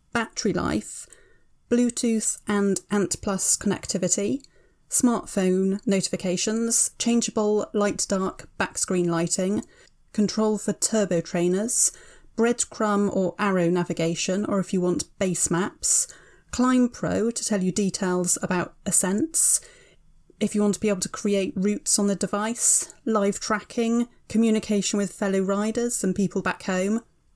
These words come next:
And there is also a huge range of performance stats and metrics that may or may not be important to you. So a lot to think about. And of course, these features and the combination thereof come at different price points.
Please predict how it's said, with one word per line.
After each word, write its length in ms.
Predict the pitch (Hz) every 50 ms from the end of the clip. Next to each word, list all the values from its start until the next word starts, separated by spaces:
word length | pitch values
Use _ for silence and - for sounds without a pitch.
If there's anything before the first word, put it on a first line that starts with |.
| _ _ _ _ _ _ _ _ -
And 120 | 214 196
there 100 | 202 196
is 100 | 196 -
also 280 | 240 226 208 - 196 185
a 20 |
huge 580 | 180 - - - 240 233 233 226 214 - - -
range 360 | 196 190 190 185 180 165 185
of 100 | 156 -
performance 560 | - 175 - 196 185 175 165 156 - - -
stats 380 | - 165 - - - - - 185
and 80 | 180
metrics 500 | 160 151 - - - - - - - -
that 180 | - - - -
may 300 | 196 190 196 185 180 165
or 80 | 165
may 180 | 165 170 165 165
not 300 | 165 156 - - - -
be 160 | - 165 156
important 560 | - 170 170 - - 185 175 - - - -
to 180 | - - - -
you. 260 | - - - - - - - - _ _ _ - - - - - - - _ - - - - -
So 380 | - - 208 202 190 185 185 -
a 80 | - 190
lot 300 | 185 202 190 - - - _ -
to 100 | - 175
think 340 | - - - 190 180 165 -
about. 480 | - 151 - - - - - - - - - - - _ - - _ _ _ _ _ _ _ _ _ _ _ _ _ _ _ _ _ _ - - - - -
And 120 | 226 226
of 100 | 226 -
course, 480 | - 240 240 233 226 226 214 - - -
these 320 | - 214 196 214 196 -
features 720 | - - 247 - - - - - 170 - 180 190 - -
and 180 | - 180 180 180
the 60 | 180
combination 640 | 180 - 202 185 175 185 180 185 180 - - 175 170
thereof 560 | 160 190 170 165 170 160 147 147 - - - -
come 160 | - - 175 165
at 80 | -
different 300 | - 170 - - 156 -
price 260 | - - 214 190 -
points. 500 | - - 165 151 - - - - - -